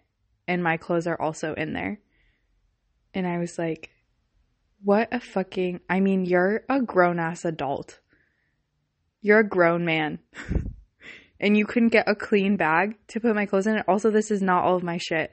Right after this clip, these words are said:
And so I went back to my car. I left the bag with trash in it on his porch, naturally. I went back to my car, and I'm sitting there, and I'm like,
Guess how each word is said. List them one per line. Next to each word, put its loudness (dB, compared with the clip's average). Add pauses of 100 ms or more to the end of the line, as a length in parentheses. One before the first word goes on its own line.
(480)
And 0
so 2
I 2
went 0
back -4
to -8
my -2
car. 0 (280)
I 0
left 0
the -2
bag -4
with -10
trash -6
in -4
it -4
on -8
his -10
porch, -8
naturally. -6 (560)
I 2
went 6
back 2
to -6
my -2
car, 0 (1040)
and -6
I'm -4
sitting -4
there, -10
and -6
I'm -2
like, -6